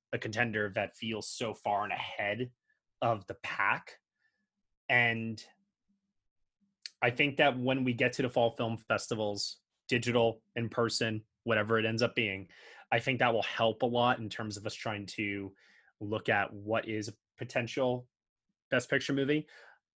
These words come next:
Uh, another trend that I'm noticing lately, and I even noticed it in myself most recently, is I find that a lot of critics are grading on a curve with a lot of movies that they would have been a lot more harsh against,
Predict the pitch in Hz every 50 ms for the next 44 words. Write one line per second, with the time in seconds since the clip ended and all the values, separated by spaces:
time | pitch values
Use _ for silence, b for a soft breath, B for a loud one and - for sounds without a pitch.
0 | _ _ _ - - 143 131 131 127 - 135 135 139 143 143 151 143 123 - -
1 | - 139 127 120 123 135 147 170 175 175 175 - _ _ _ - 123 113 123 120
2 | 113 110 107 107 104 101 104 101 107 120 - - 139 135 135 131 131 139 - -
3 | 165 175 180 185 190 _ _ _ _ _ _ _ - 113 110 113 113 113 107 107
4 | 104 104 104 - - 110 104 98 95 - - - 101 120 - - - - - 127
5 | - 131 131 131 135 - 147 143 135 - 151 151 156 170 175 175 b b b b
6 | b b b b - 135 127 123 120 113 113 107 104 - - _ - 110 107 107
7 | - - 127 120 120 120 117 110 107 98 107 104 110 110 107 104 98 - - -
8 | - - 127 120 110 101 - - - - - - - _ _ _ _ _ _ _
9 | _ _ _ _ _ _ _ _ _ - - 117 120 117 113 - 117 101 107 107
10 | 107 110 113 120 113 107 98 - - - - 107 98 92 104 107 117 135 156 151
11 | - - _ _ _ - 123 120 - 120 117 113 110 110 110 107 104 104 104 117
12 | 117 - 113 107 101 101 107 107 101 92 104 95 90 82 90 95 101 104 104 107
13 | 110 110 107 104 104 98 92 90 - - 117 113 110 110 107 101 98 95 95 95
14 | - - - 120 107 98 - - - 101 95 98 92 90 90 - - - -